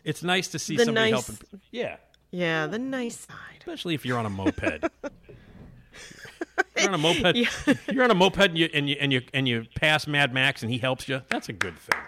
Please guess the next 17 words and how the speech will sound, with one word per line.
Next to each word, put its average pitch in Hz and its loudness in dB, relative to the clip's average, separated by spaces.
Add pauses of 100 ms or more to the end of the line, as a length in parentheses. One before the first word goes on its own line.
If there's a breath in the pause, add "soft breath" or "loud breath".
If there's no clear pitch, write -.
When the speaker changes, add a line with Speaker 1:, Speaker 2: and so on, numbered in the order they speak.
Speaker 2:
Keep 269 0
an, 254 2
yeah, 202 6
keep 247 -2
an 262 2
eye 240 6
out 226 2
for 202 2
a 180 2
Benedict 240 0
Cumberbatch 160 -2 (120)
or 156 -2
a 147 -4
Tom 185 -2
Hardy. 165 -2
Speaker 1:
And 120 -10
you're, 117 -8